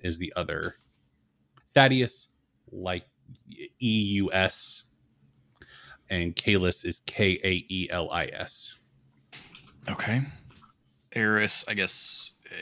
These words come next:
Speaker 2: is by the door, and Milo's coming towards her, so she will wait long enough, but she's obviously looking at the window and trying to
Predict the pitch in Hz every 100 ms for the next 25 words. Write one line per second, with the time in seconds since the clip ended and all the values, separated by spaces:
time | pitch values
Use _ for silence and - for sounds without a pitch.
0 | 85 90 87 - 90 87 87 92 90 85
1 | 85 87 80 85 95 95 87 85 85 -
2 | 85 80 78 - 95 85 82 82 - -
3 | - - 85 85 - - 90 95 87 85
4 | 80 - _ _ _ _ _ _ _ _
5 | - - _ _ _ _ _ _ 110 104
6 | 107 104 - 107 101 95 92 87 82 -
7 | - - _ _ 92 85 - 107 95 110
8 | 104 110 101 - 104 92 98 113 113 98
9 | - 92 95 95 95 90 90 - _ _
10 | _ _ _ 101 92 87 80 85 - -
11 | 101 92 92 87 87 87 - 98 90 87
12 | 85 82 82